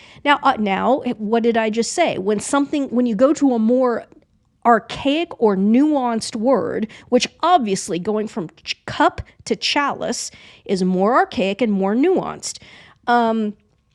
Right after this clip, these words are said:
it's, it's an improvement. And so that was an improvement, and they all lost their minds. So this new, the new form going from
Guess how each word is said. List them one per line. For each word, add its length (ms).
it's, 260
it's 160
an 80
improvement. 560
And 160
so 320
that 260
was 140
an 80
improvement, 500
and 80
they 100
all 200
lost 260
their 140
minds. 420
So 360
this 260
new, 360
the 160
new 200
form 360
going 260
from 300